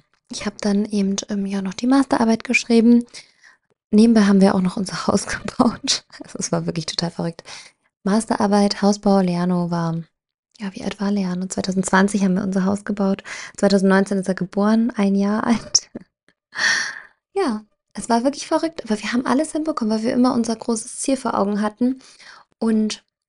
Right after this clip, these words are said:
beziehungsweise sowieso immer Ziele vor Augen haben. Und mit Zielen kann man so viel erreichen im Leben,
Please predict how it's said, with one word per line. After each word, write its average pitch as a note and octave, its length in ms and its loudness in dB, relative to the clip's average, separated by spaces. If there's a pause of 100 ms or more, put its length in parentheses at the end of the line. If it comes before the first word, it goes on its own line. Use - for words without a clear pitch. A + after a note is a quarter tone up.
(140)
beziehungsweise G#3 720 -4
sowieso G3+ 420 -2
immer B3 340 4
Ziele B3+ 300 2
vor - 220 -2
Augen A#3+ 320 4
haben. B3 360 4 (500)
Und G3+ 160 0
mit G3+ 200 0
Zielen A#3+ 280 4
kann G#3 140 -6
man G3+ 240 0
so G3 240 0
viel A#3+ 180 -4
erreichen A3 420 0
im F#3 120 -2
Leben, G3 460 -2